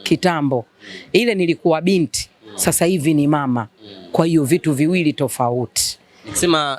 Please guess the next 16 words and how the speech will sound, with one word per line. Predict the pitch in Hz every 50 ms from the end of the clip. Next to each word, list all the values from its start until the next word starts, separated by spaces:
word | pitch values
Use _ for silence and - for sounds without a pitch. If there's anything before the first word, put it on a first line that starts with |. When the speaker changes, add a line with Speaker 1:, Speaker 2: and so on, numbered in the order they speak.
| -
Speaker 2:
nikisema | 123 123 - - 175 165 156 151 143 139 123
wewe | 123 143 160 160
ni | 151 143
miongoni | 139 139 135 143 139
mwa | 135 123 120
wakongwe | 117 107 - 131 131 123 113 104 104 101
ambao | 104 113 117
ushafe-, | 110 - 127 110 - - 113 101 -
ushawahi | - 110 - 123 107
kufanya | 104 - - 107 104 107 107 - _ _ _ - - _
kazi | - 127 120 98 110
kwenye | 104 107 98
kazi | - 104 92 92
kubwa, | 95 - 123 117 110 95 87 78 - _ - - - - - -
nakuwa | 101 104 135 123
nimekosea? | 113 113 104 104 - 131 104 -